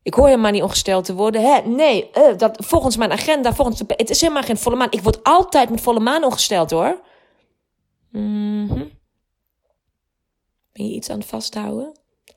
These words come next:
Hoort je cyclus met volle maan te zijn? Omdat dat al lang zo is geweest?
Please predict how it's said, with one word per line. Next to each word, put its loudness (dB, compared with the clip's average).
Hoort -6
je -10
cyclus -10
met -20
volle -4
maan -10
te -14
zijn? -10
Omdat -8
dat -12
al -4
lang -4
zo -4
is -8
geweest? -12